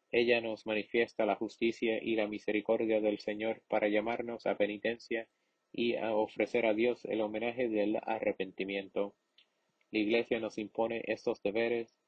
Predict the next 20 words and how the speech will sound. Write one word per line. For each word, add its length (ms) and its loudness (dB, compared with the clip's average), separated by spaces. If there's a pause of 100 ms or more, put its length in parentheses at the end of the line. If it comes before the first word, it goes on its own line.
que 100 0
aterran 680 -4
a 180 -10
nuestra 480 0
debilidad, 580 0 (500)
porque 280 0
la 140 0
fe 340 2
se 220 0
ha 100 4
debilitado. 800 0 (680)
Porque 280 0
si 140 -2
la 160 2
fe 420 0
estuviese 600 0
arraigada 840 0
en 140 -8
nuestros 380 -6
pensamientos, 880 -6